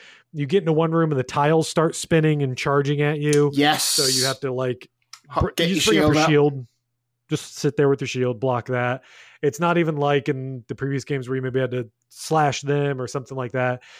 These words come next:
Speaker 1: Just put your shield up. You'll be fine. Um, the other odd thing is we have the, I don't remember what they're called. They're, like, the crystal Octorok looking guys.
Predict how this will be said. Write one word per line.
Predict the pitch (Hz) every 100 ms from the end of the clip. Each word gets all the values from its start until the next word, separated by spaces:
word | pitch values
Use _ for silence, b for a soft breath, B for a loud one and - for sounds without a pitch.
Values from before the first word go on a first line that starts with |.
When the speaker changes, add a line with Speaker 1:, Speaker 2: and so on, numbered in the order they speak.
| B B
Speaker 1:
Just | 202
put | -
your | 147
shield | 143 131
up. | 131 127 _ _
You'll | 160
be | 143
fine. | 131 123 123 104 _ _ _ _ _ _ _ _ _ -
Um, | 120 117 113 107 113 _ _ _ _ _ _ _ _ _ _ -
the | 165
other | 214 277
odd | 247 208 165
thing | - 196 185 170 -
is | 170 160 151 131
we | 143 160
have | - - 190 220 190 208
the, | 151 135 160 156 156 156 -
I |
don't | 151 165
remember | 151 135
what | 135
they're | 120
called. | - 139 135 123
They're, | 143
like, | 147 143 - B B
the | 120 135
crystal | - - 208 - 214 202 196 190 180 - _ -
Octorok | 151 170 - 170 160 156
looking | 151 143 151
guys. | 147 147 156 -